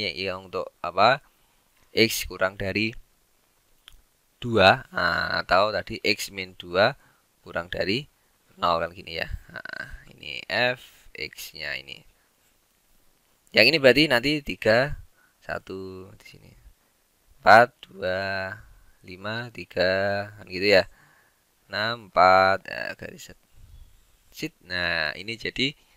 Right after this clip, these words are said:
kurva dari apa tadi? Y sama dengan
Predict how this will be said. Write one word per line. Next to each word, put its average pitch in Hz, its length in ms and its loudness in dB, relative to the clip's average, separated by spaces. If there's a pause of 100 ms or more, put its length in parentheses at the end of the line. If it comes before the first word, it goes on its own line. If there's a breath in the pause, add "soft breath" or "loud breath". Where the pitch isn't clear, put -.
(120)
kurva 123 640 4
dari 101 480 6 (480)
apa 208 240 -2
tadi? 135 240 0 (1500)
Y 104 400 0
sama 95 320 -6
dengan 107 400 -6